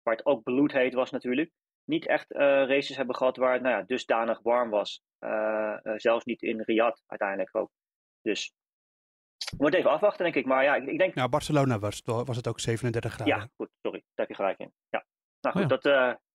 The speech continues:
Speaker 1: was misschien een voorbode dan.
Speaker 3: Ja, dat is iets om, eh, om in de gaten te houden. En dat in, eh, het weekend waarin Max Verstappen, Moeke, jawel, zijn honderddertigste race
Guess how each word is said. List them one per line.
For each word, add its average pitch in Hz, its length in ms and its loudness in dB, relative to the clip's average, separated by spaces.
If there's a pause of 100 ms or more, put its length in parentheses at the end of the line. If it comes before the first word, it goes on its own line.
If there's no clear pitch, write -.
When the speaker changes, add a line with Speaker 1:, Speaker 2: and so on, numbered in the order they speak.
(760)
Speaker 1:
was 156 160 -2
misschien 143 240 -2
een 127 60 0
voorbode 143 480 2
dan. 117 200 -2 (120)
Speaker 3:
Ja, 123 220 0
dat 143 180 0
is 135 60 -4
iets 127 220 -2
om, 117 160 4
eh, - 80 -2
om 135 140 4
in 127 60 4
de 120 60 6
gaten 123 320 0
te 143 80 0
houden. 143 360 4 (320)
En - 100 2
dat 165 140 2
in, 156 240 4
eh, 139 240 6
het 135 220 2
weekend 160 340 2
waarin 139 380 4 (480)
Max 147 200 0
Verstappen, 170 640 0 (520)
Moeke, 147 320 2
jawel, 143 420 4
zijn 147 140 4
honderddertigste 175 880 2
race 165 460 0